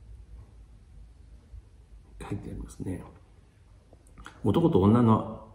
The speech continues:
に、あ、ごめん。<laughs> もう一回、もう一回。男と女に起こることのすべてがここにある。で、こう、太宰が、書斎かな。写真が。で、えー、もうここに三人の女たちとあります。えーっと、まず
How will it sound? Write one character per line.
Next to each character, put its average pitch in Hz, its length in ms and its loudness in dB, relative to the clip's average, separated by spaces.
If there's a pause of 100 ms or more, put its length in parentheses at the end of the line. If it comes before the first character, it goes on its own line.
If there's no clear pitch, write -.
(120)
に、 98 180 0
あ、 98 140 -6
ご - 220 -6
め 92 80 0
ん。 - 20 -6
<laughs> - 320 -10 (300)
も 101 80 -4
う 104 60 -6
一 - 140 -6
回、 - 140 -14
も - 60 -2
う - 20 -6
一 - 100 -8
回。 - 40 -16 (960)
男 147 340 4
と 113 160 8
女 120 240 8
に 104 100 6
起 82 120 0
こ 117 100 4
る 104 80 4
こ 95 120 -2
と 85 100 -2
の 85 100 -2
す - 140 -8
べ 98 100 2
て 101 100 -4
が 110 100 -8
こ - 200 -16
こ 98 120 0
に 87 120 0
あ - 80 -10
る。 - 80 -12 (1900)
で、 95 120 2
こ 98 140 -4
う、 - 20 -2
太 92 160 -4
宰 - 120 -10 (160)
が、 - 80 -16 (160)
書 - 160 -6
斎 92 220 -6
か 95 160 -12
な。 113 160 -8 (1040)
写 - 60 -10
真 - 100 -8
が。 - 60 -10 (1900)
で、 131 240 6
え 107 580 4
ー、 - 20 -2
も 104 100 0
う - 20 -6
こ 107 80 -6
こ 113 80 6
に 107 200 6
三 113 360 2
人 110 180 4
の 87 120 -2
女 95 220 2
た 95 120 -6
ち - 100 -14
と - 80 -8
あ 95 60 -6
り 92 60 -8
ま - 120 -10
す。 - 240 -18
え 101 420 -6
ー - 60 -20
っ - 80 -20
と、 92 140 -4
ま 104 160 0
ず - 160 -6